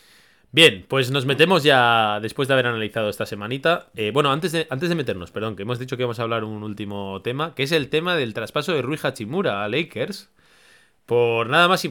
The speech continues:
nada menos que un ex-Heat, Kendrick Nunn, y unas ronditas, unas segundas rondas.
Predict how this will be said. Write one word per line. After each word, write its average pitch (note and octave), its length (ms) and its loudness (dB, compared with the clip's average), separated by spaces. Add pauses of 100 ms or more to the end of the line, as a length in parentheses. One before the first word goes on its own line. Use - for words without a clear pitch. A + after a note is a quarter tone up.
nada D#3+ 180 0
menos E3 260 -2
que C#3 120 -2
un D3+ 180 -6 (100)
ex-Heat, F3 560 -2 (200)
Kendrick C#3 380 -2
Nunn, D3 360 -2 (640)
y A2+ 180 -4
unas C#3+ 220 2
ronditas, C3 680 -2
unas B2 220 -6
segundas A#2+ 400 -2
rondas. C#3 440 -4